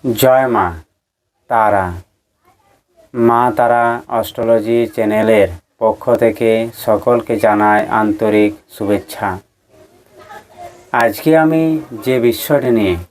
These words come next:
আলোচনা করতে চলেছি, কন্যা রাশির জাতক এবং জাতিকাদের উপর। কারো হয়তো জীবনে দু হাজার আট সাল থেকে তন্ত্রমন্ত্র ক্রিয়া করেছে, কারো হয়তো দু হাজার দশ সাল থেকে করেছে,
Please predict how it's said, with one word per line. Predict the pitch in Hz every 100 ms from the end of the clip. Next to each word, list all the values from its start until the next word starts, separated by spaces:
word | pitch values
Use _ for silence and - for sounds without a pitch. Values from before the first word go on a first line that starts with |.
| _ -
আলোচনা | 110 117 117 127 127 123
করতে | 113 107 - 113 113 120
চলেছি, | 113 104 98 - 107 90 87 _ _ _ _ _
কন্যা | - 120 123 143
রাশির | 135 107 101 - 104 92 87 _ _
জাতক | 104 117 107 120 120 123 -
এবং | 117 107 113 113
জাতিকাদের | 110 101 110 104 104 107 139 131
উপর। | 107 98 90 87 - - _ - -
কারো | 117 117 139
হয়তো | 135 139 143
জীবনে | 117 120 123 127
দু | 117 113
হাজার | 120 120 123 -
আট | 113 117
সাল | - 123 113
থেকে | 120 120
তন্ত্রমন্ত্র | 120 117 110 117 117 110 117
ক্রিয়া | 107 113 113 107
করেছে, | 110 110 107 110 107 - _ _ _ -
কারো | 117 120 135
হয়তো | 139 135 135
দু | 117 107
হাজার | 120 120 120 -
দশ | 113 113
সাল | - 127
থেকে | 117 123 123
করেছে, | 117 117 113 107